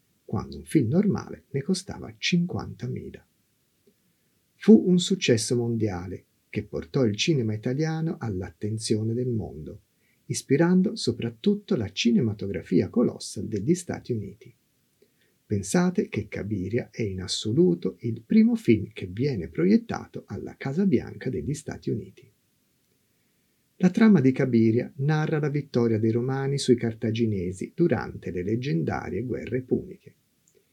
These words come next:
In quegli anni l'Italia stava passando un periodo di grande crescita economica e territoriale, con la conquista di nuove colonie in Africa.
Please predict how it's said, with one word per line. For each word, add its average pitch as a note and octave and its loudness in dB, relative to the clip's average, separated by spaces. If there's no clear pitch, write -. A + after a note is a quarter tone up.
In A#2+ 2
quegli A2 -2
anni D3+ -2
l'Italia A2+ -4
stava - -10
passando - -6
un A3+ 4
periodo A2+ 4
di A2 0
grande A2 -2
crescita A2 -6
economica G#2+ -4
e A#2 -6
territoriale, B2+ -2
con G#2+ -2
la D2+ -6
conquista - -2
di G3 0
nuove A2+ -2
colonie G#2 -2
in C3 -4
Africa. - -18